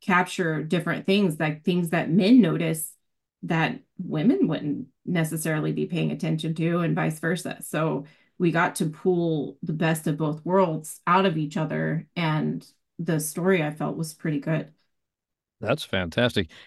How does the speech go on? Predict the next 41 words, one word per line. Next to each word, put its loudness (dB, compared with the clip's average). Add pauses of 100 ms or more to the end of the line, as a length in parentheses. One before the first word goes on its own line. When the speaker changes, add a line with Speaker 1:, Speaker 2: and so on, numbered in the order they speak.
Speaker 2:
Isn't 6
it 2
strange 4
how 4
life 2
works? -4 (180)
Uh, -2
uh, 2
Speaker 1:
Yeah. 6
Speaker 2:
you're -4
going 8
<laughs> -
along 2 (160)
and -2
you -4
think 2
it's -4
going 2
one 4
way, 2 (320)
and 0
then 4
you 0
try 4
to 2
make 0
it -2
go 0
another. 0
It's -2
gonna 0
go 4
which 0
way 4
it, 0
it, -4 (100)
it -4
goes, 0
I -2
think, -8 (100)
uh, 0